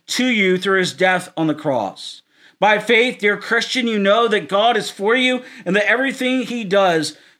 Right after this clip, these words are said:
to you and allows into your life is for your good. Romans eight twenty-eight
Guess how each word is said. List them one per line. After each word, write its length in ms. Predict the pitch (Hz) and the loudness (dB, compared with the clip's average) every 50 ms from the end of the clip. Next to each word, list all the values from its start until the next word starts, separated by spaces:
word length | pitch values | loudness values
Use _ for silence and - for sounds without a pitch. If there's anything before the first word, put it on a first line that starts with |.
| _ - | _ -6
to 220 | - 247 277 294 | -2 0 0 0
you 340 | 254 208 190 180 165 175 190 | 0 0 0 0 0 0 2
and 100 | 190 196 | 2 2
allows 400 | 190 196 196 202 226 240 226 185 208 | 2 2 2 2 2 0 0 -2 -4
into 320 | - 208 240 254 190 240 | -4 -4 -4 -2 0 0
your 120 | 233 226 202 | 0 0 2
life 380 | 185 180 175 175 180 175 - - _ | 2 2 2 2 0 -2 -4 -6 _
is 300 | 214 226 226 220 214 214 | 2 2 4 2 2 -2
for 340 | - - - 214 208 214 208 | -8 -4 -2 0 2 2 2
your 380 | 196 165 165 180 180 180 175 | 2 0 0 2 2 2 0
good. 580 | 147 - - 208 226 220 208 190 156 117 104 98 - _ _ _ _ _ _ _ | -2 -4 -2 0 2 2 4 2 2 0 -4 -10 -18 _ _ _ _ _ _ _
Romans 320 | 143 156 170 175 170 147 | 0 2 2 2 2 0
eight 200 | 180 180 180 180 | 0 0 0 -2
twenty-eight 680 | - - 180 175 180 190 196 196 190 185 - - - - | -6 -4 -4 -2 0 0 0 0 -2 -2 -6 -10 -18 -20